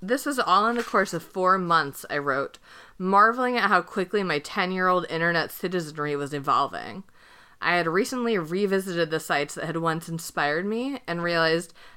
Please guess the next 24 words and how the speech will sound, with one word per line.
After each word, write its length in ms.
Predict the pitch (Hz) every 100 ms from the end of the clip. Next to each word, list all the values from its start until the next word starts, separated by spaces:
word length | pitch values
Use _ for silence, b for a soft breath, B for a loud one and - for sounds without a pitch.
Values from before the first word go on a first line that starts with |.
| -
how 180 | 226
much 200 | 208 202
of 100 | 208
an 120 | 180 165
idiot 320 | 185 196 185
I 100 | 156
was 260 | 151 147 143
to 60 | 170
be 100 | 156
wowed 300 | 160 147 143
by 220 | 117 127 123
that. 520 | 139 147 113 - - - _ _ _ _ _ _ b b b b b
I 320 | 339 466 466 392
have 100 | 269
no 280 | 254 269
memory 400 | 254 226 202 185
of 80 | 180
inadvertently 720 | 175 196 185 175 185 185 180
starting 440 | 170 - 175 180 175
this 160 | 165
essay 320 | 120 160 165
two 240 | 160 - 196
decades 460 | 170 156 165 156
ago 500 | 156 160 139 139 139